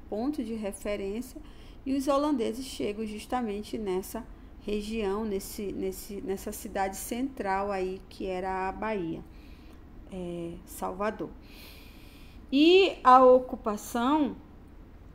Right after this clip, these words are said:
holandesa, ela vai acontecer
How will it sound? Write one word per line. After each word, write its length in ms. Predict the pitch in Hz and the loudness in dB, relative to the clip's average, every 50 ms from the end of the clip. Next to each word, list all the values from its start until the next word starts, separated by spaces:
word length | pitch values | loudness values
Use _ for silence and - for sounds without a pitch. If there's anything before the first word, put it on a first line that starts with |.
| - - - - - | -18 -18 -18 -16 -4
holandesa, 800 | - 202 214 214 214 208 202 180 196 208 220 240 262 254 254 220 | 0 2 2 2 2 -2 -2 -2 0 4 6 6 6 6 4 4
ela 240 | 226 233 226 226 | 4 4 4 4
vai 260 | 220 202 233 240 254 269 | 4 4 4 4 6 4
acontecer 920 | 269 262 - 247 226 214 - 202 196 - - - 233 233 233 226 233 | 2 0 -2 -4 -4 -4 -6 -6 -8 -6 -2 2 4 4 4 2 0